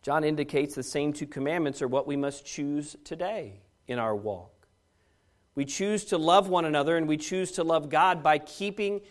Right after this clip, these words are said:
his commandments. Jesus said very clearly in John fourteen and verse fifteen, "If ye love me," what? "Keep my commandments." That word "if" at the beginning of that verse has the sense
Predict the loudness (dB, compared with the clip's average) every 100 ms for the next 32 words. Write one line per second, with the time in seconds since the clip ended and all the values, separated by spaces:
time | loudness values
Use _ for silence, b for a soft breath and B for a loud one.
0 | b 6 8 8 2 -4 0 2 2 0
1 | -4 -4 0 0 0 2 2 4 4 4
2 | 2 0 4 4 2 0 0 0 0 2
3 | 2 2 -2 -6 b b -4 0 2 0
4 | 6 6 6 2 -4 -6 b b 4 4
5 | 4 0 -2 2 4 4 6 10 10 8
6 | 4 4 4 2 2 6 6 6 -2 -20
7 | _ _ _ _ _ _ _ _ _ _
8 | _ _ _ _ _ -6 -4 -2 -2 -4
9 | -2 4 6 10 8 6 6 6 6 2
10 | -18 -2 2 4 4 2 2 4 2 4
11 | 4 4 2 2 2 0 -14 b b 8
12 | 8 6 -2 4 4 4 0